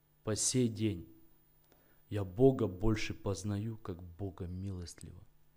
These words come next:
Бог строго, бывает, говорит ко мне, но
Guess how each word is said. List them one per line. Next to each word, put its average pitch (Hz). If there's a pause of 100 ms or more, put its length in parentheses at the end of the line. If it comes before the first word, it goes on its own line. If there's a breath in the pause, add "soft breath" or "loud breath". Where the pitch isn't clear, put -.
(1200 soft breath)
Бог 135
строго, 147
бывает, 123
говорит 113
ко 98
мне, 87 (680 soft breath)
но 117